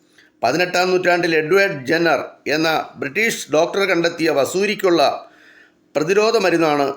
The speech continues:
ആദ്യത്തെ വാക്സിൻ. ലോകമെമ്പാടും പോളിയോ, അഞ്ചാമ്പനി, ടെറ്റനസ് തുടങ്ങിയ രോഗങ്ങൾ പടരുന്നത് ചെറുത്തതും വാക്സിനുകൾ മൂലമാണ്. ഇതാണ്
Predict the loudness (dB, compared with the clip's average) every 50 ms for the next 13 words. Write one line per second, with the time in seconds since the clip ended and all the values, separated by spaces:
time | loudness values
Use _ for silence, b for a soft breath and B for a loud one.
0 | -8 -6 -4 -2 -2 -2 -2 -4 -2 0 0 2 2 2 0 0 -2 -6 -10 -12
1 | -14 _ _ _ _ _ _ _ _ -14 -4 0 0 2 2 2 2 2 2 0
2 | 0 2 2 4 4 4 2 0 -2 -8 -14 -20 b b b b _ _ -2 0
3 | 2 4 4 4 4 2 2 0 -2 -6 -8 -4 -2 -2 0 0 2 2 2 2
4 | 2 2 4 2 2 0 0 -2 -2 -2 -2 0 0 0 0 -2 -2 -2 0 0
5 | 2 2 2 2 2 2 2 2 2 2 2 0 0 0 0 0 0 0 2 2
6 | 2 2 2 0 0 0 0 0 0 0 0 0 0 0 -2 -2 0 0 -2 -2
7 | -6 -10 b b b b b _ -8 -2 0 0 0 0 -2 -4 -4 -2 0 0
8 | 0 0 -2 -2 -6 -6 -4 -2 0 0 0 -2 -4 -8 -12 -18 -20 _ _ _
9 | _ b b b b b b b b b b b b b b b 0 2 2 2
10 | 2 2 0 0 -2 -4